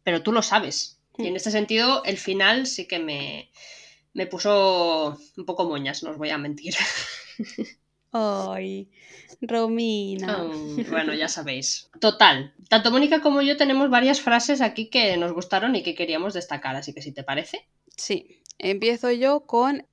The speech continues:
Speaker 2: <laughs> Voy fuerte.
Speaker 1: Venga.
Speaker 2: La frase es la siguiente.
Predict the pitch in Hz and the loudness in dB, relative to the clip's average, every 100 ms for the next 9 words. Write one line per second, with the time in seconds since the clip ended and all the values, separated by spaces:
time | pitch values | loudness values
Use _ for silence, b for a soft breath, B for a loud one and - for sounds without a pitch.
0 | - - - - - - - - - - | -8 -8 -8 -20 -20 -20 -20 -20 -20 -20
1 | _ _ _ _ - 240 226 233 208 190 | _ _ _ _ 2 2 4 0 0 0
2 | 403 - _ _ - - 233 254 262 294 | -2 -6 _ _ -4 0 2 4 4 4
3 | 294 269 202 165 - _ | 2 2 -4 -6 -8 _